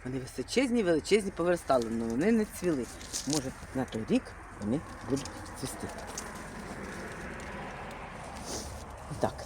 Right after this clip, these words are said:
цікавого я вам нічого не розповіла. Ну, буду бризати,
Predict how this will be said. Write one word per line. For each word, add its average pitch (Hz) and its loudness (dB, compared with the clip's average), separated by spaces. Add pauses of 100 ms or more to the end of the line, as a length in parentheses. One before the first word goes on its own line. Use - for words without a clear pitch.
цікавого 117 6
я 113 0
вам 110 -4 (200)
нічого 269 4 (600)
не 226 6
розповіла. 233 10 (680)
Ну, 196 2 (180)
буду 147 8 (440)
бризати, 165 10